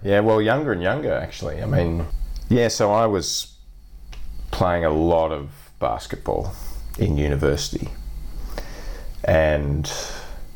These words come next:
you know, sp-, yeah, this is, uh, obviously before, you know, marriage and kids, so I had a bit more time.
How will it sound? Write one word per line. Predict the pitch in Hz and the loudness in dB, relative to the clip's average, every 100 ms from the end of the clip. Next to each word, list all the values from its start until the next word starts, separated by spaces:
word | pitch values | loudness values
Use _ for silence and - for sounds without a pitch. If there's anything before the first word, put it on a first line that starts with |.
| - - | -8 -2
you | 85 | 0
know, | 76 62 | 2 0
sp-, | - - - - - - - - - - - - | -2 -2 -2 -4 -8 -10 -10 -8 -8 -8 -10 -6
yeah, | - 73 | 0 0
this | 69 - | 0 -2
is, | 69 - - | -4 -6 -4
uh, | 76 - - - - | -2 -2 -6 -6 -2
obviously | 80 69 - - | 0 0 -2 -2
before, | - 85 78 - | 0 0 0 -2
you | 92 | -2
know, | 78 71 | 0 2
marriage | 80 78 71 - | 2 4 2 0
and | - - | -2 -2
kids, | - 60 - - - - - - - | 0 0 -2 -6 -6 -8 -8 -10 -6
so | - 76 | 0 2
I | 76 | 2
had | 78 | 2
a | |
bit | 71 - | 0 0
more | 67 | 0
time. | 76 80 60 | 2 2 2